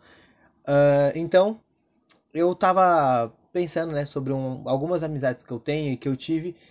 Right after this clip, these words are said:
eu tava pensando, eu tava re-, revendo e revendo meu conceito de amizade, o que que é um amigo pra mim, de verdade. É, um amigo é aquela pessoa que, é, tá ali pra você, pra, pra qualquer tipo de momento, né? Tipo,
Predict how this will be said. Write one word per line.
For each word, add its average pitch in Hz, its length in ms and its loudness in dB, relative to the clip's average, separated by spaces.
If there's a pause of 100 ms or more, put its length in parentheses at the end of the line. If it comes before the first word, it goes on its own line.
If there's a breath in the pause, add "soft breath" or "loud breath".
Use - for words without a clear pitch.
(360 soft breath)
eu 190 120 -8
tava 185 220 -2
pensando, 175 400 -6
eu 170 140 -2
tava 175 220 -6
re-, 165 240 -6
revendo 160 640 -2
e 185 80 -6
revendo 175 440 -6
meu 175 200 -2
conceito 165 600 -8
de 151 120 -4
amizade, 135 440 -4
o 113 40 -12
que - 140 -20
que 156 200 0
é 143 240 0 (180)
um 127 160 -4
amigo 127 640 -2
pra 110 140 -6
mim, 95 200 -12
de 98 140 -14
verdade. 87 520 -8 (560 soft breath)
É, 127 360 0
um 147 120 0
amigo 190 480 -2 (960)
é 185 80 4
aquela 226 480 4
pessoa 226 400 -4
que, 233 420 -8 (580)
é, 202 600 -2
tá 208 140 -6
ali 208 180 -2
pra 208 140 -8
você, 190 240 -8
pra, 190 160 -2
pra 165 480 -6
qualquer 185 320 0
tipo - 200 -14
de 156 80 -6
momento, 151 480 -2
né? 135 120 -4
Tipo, 127 340 -6